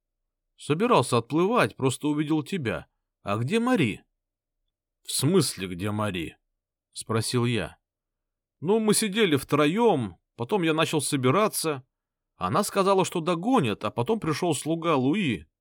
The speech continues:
нашего друга, и передал мне записку от нее». Он полез в карманы. «Какую еще?» «Что она увидела тебя и что вы решили еще погулять.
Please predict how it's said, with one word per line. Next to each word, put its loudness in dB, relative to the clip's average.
нашего 0
друга, -2
и -2
передал 2
мне 0
записку -4
от -8
нее». -6
Он 0
полез 0
в -12
карманы. -2
«Какую -2
еще?» -6
«Что 0
она 4
увидела 2
тебя 0
и 4
что 0
вы 0
решили 0
еще 0
погулять. -4